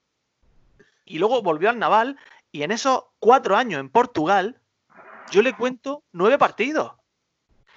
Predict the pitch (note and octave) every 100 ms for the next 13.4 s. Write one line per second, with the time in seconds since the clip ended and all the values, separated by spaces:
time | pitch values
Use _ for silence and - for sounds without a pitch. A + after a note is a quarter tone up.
0 | _ _ _ _ _ _ _ _ _ F#3+
1 | D#3+ F#3 C4+ A#3+ A#3 A3+ A3+ A#3+ D#3 B2+
2 | B2+ F3+ G3+ G3+ A3 A3 D#4 _ _ _
3 | _ _ _ _ _ _ _ - A#2+ A2+
4 | A2 A2 A2 A2+ F#3 G3+ D#3+ G3+ G#3+ G#3
5 | G3 F#3 F3+ E3 E3 _ _ _ _ -
6 | C3+ C3 B2+ B2+ B2+ D3+ F#3 G3 F#3+ F#3
7 | F#3 F#3 F#3 F3+ F#3+ G3+ A3+ - _ _
8 | _ _ _ _ _ _ _ _ _ C#3+
9 | C3+ C3 B2+ C#3 D3 F3+ G3 F#3 F3+ -
10 | F3+ F#3 F3+ G3 F#3 F3+ F3+ F#3 F3+ E3+
11 | D#3+ D#3 F#3 E3+ E3 F3+ G3 A3 D3+ C#3+
12 | F#3 A3 G3 D3 C#3+ G3 G3+ B2+ A#2+ C#3+
13 | B2+ A2 A2 D3